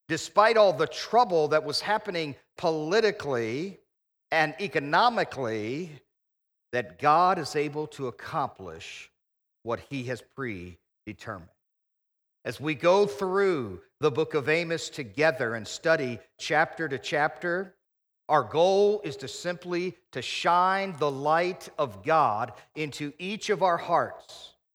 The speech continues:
to expose any darkness,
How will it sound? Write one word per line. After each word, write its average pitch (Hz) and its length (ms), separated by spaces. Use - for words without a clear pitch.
to 175 160
expose 202 920
any 160 220
darkness, 190 960